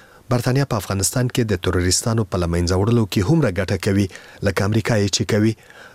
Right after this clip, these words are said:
ورځپاڼې د اضافي سرتیرو هغه شمیر چې امریکا یې غواړي نه دی یاد کړی، خو د سرچینو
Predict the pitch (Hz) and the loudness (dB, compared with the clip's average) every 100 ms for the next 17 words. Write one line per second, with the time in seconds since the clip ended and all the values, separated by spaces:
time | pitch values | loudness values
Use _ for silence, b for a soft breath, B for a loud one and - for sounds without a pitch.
0 | - 101 - 113 117 120 - B B 110 | -2 0 0 0 0 -2 -6 B B 0
1 | 104 110 - 143 - 90 113 107 95 113 | 2 0 0 0 0 -2 0 0 0 0
2 | 110 - 131 131 - 101 101 - 135 101 | 0 0 0 0 -2 -2 0 0 0 0
3 | 95 98 113 120 120 120 98 101 101 - | 0 0 0 0 0 2 2 0 0 -2
4 | 107 107 B B B 143 127 - 117 - | -2 -2 B B B 0 0 0 -2 0
5 | 135 | 2